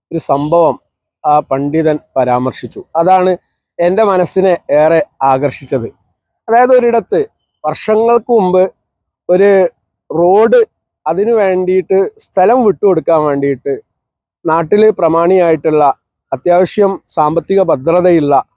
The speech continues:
ഒരു വ്യക്തി, അയാൾ ഒട്ടും തയ്യാറാവുന്നില്ല. അപ്പോ അയാള് പറഞ്ഞ സംഗതി എന്താന്ന് വെച്ചാല്, പിന്നെ, "പള്ളിക്ക് വേണമെങ്കിൽ ഞാൻ ഇത് വഖഫ് ചെയ്തോളാം, എന്നാലും ഞാൻ വഴിക്ക് സ്ഥലം കൊടുക്കൂല."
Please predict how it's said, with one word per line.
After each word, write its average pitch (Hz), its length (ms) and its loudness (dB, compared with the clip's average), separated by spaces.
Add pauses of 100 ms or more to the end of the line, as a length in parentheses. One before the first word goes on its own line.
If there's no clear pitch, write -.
(640)
ഒരു 254 140 2
വ്യക്തി, 185 320 0 (340)
അയാൾ 175 240 0
ഒട്ടും 277 360 -2
തയ്യാറാവുന്നില്ല. 220 680 2 (420)
അപ്പോ 165 180 -6 (120)
അയാള് 196 360 2 (300)
പറഞ്ഞ 175 320 -2 (140)
സംഗതി 208 300 -2
എന്താന്ന് 190 360 0
വെച്ചാല്, 147 380 0 (680)
പിന്നെ, 170 240 2 (360)
"പള്ളിക്ക് 220 400 0
വേണമെങ്കിൽ 240 420 2
ഞാൻ 220 160 2
ഇത് 190 180 -2
വഖഫ് 175 380 -2
ചെയ്തോളാം, 156 420 0 (260)
എന്നാലും 190 360 0
ഞാൻ 185 180 0
വഴിക്ക് 165 440 0 (160)
സ്ഥലം 156 400 -2
കൊടുക്കൂല." 139 380 -2